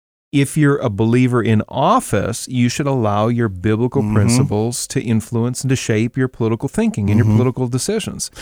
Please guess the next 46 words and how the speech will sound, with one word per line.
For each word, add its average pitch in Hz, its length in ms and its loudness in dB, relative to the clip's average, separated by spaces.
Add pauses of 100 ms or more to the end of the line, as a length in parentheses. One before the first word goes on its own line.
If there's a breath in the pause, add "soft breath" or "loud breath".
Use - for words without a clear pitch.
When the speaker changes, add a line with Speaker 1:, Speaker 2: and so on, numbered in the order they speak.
(160 loud breath)
Speaker 2:
And 139 140 2
keeping 185 240 2
that 117 140 0
secret, - 640 -4
keeping 170 200 2
that, 113 140 2
uh, 110 440 -2
to, 117 160 0
to 117 180 -4
say, 113 240 -2
"Hey, 127 120 2
vote 113 220 0
for 107 140 -4
me," 117 320 0 (320 loud breath)
and 117 160 0
keeping 196 360 2
your 131 120 4
religious 107 440 2
convictions 101 760 0
secret, - 720 -2 (340 soft breath)
um, 101 440 0
and, 104 340 0
and 104 240 0
just 110 240 -2
saying, 95 240 -2
"Okay, 107 240 0
once 113 220 0
I 113 80 2
get 113 240 0
in, 113 280 4
I'm 107 100 2
gonna 104 120 2
vote 98 260 0
biblical 101 360 0
values," 95 580 0
and, 95 240 -2
and 98 180 -4
keeping 107 220 0
that 90 120 -2
secret, 165 260 -2 (200 loud breath)
that, 160 240 0
that 180 200 0
would 151 160 -2
be 139 160 0
as 117 180 0
wrong 110 680 0